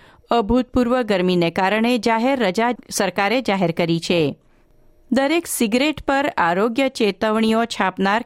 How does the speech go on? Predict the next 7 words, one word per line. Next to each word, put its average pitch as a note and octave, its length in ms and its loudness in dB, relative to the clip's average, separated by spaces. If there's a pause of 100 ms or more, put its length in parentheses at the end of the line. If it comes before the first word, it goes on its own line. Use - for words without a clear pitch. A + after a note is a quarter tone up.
કેનેડા B3+ 480 0
વિશ્વનો A3+ 480 0
પ્રથમ G3+ 440 -2
દેશ F3 320 0
બનશે. E3+ 580 0 (180)
મોટાભાગના F3+ 680 0
દેશમાં G#3+ 560 0